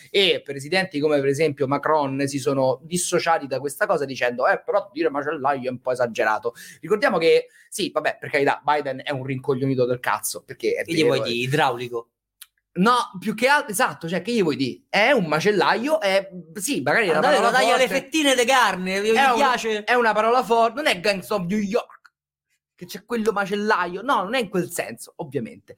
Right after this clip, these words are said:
Speaker 1: Eh, fammi finire il ragionamento. Il discorso è: basta con le mezze misure, cioè, che cos'è Ba-, eh, Putin? È una testa de cazzo, è un fiore della mignotta, è un macellaio, sì, è quello e basta. Non è che adesso c'ha la bomba atomica, perché poi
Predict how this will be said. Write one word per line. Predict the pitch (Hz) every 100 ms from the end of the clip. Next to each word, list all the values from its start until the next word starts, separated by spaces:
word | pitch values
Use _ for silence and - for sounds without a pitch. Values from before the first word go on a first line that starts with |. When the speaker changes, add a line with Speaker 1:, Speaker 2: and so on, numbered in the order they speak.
| _ _ _ -
Speaker 1:
Eh, | 156
fammi | - 262 233
finire | 208 175
il |
ragionamento. | 160 156 160 147 135 175
Il |
discorso | 202 233 294 285 214
è: | 165 160
basta | 214 277 - 160
con | 160
le |
mezze | 151 143 147
misure, | 147 165 180 139 120 -
cioè, | - 180 135
che | 247
cos'è | - 226 202 160
Ba-, | 156
eh, | 170 160
Putin? | - 214 196 220 208 214
È | 214 240 262
una | 214
testa | 233 269 -
de | 240
cazzo, | 247 214 151 - 143 139
è |
un | 151
fiore | 208 202
della | 208
mignotta, | 208 240 269 269
è | 202
un |
macellaio, | 185 185 226 247 247 233
sì, | 233 262 190
è | 160 -
quello | 254 262 156 147
e | -
basta. | 214 165 135 - 123 - _
Non | - 262
è |
che | 262 175
adesso | 165 196 208 185
c'ha | 170 160
la | 156
bomba | 175 175 165
atomica, | 175 196 175 165
perché | 208 -
poi | - 277